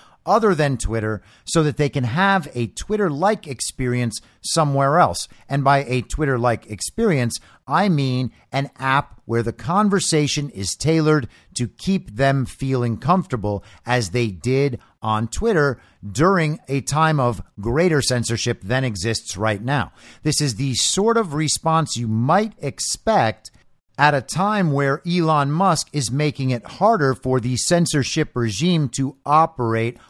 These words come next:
on Twitter successfully. Without the ability to scrape, they can't understand these narratives via algorithm and A I, and then they can't produce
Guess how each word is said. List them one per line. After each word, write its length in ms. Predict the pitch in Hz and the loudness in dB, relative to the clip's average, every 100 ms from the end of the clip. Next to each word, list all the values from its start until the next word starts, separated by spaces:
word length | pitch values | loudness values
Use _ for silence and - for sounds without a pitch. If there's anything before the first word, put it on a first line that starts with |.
| _ | _
on 260 | 120 117 110 | 0 0 -2
Twitter 420 | - 180 139 113 | -4 0 0 0
successfully. 880 | - 123 - 180 160 - 87 65 _ _ _ _ - | -2 -6 0 0 0 -4 -10 -10 _ _ _ _ -2
Without 580 | 139 127 139 180 214 123 | 0 2 4 4 2 -4
the 160 | 131 | -4
ability 420 | 117 135 131 110 98 | -2 -2 -2 -4 -6
to 140 | 98 | -4
scrape, 460 | - - 175 170 - | -4 2 2 2 -2
they 160 | 113 | -6
can't 360 | - 113 104 - | -2 -4 -4 -4
understand 800 | 127 120 101 95 - 156 160 143 | -4 -2 -2 -4 -4 -2 0 0
these 240 | 113 107 90 | -2 -4 -2
narratives 520 | 139 156 151 120 85 | 0 2 0 -4 -8
via 300 | 113 110 - | -4 -4 -2
algorithm 640 | 127 135 139 143 139 147 147 | 2 2 2 0 0 -2 -4
and 220 | 113 113 107 | -4 -4 -2
A 240 | 120 117 | -2 -2
I, 420 | 120 147 156 160 - | 0 2 4 2 -2
and 180 | 117 117 | -4 -2
then 160 | 123 | 0
they 140 | 123 120 | -2 -4
can't 480 | - 165 170 175 - | -4 -2 -2 -4 -6
produce 500 | 135 104 127 120 | -4 -2 -2 -2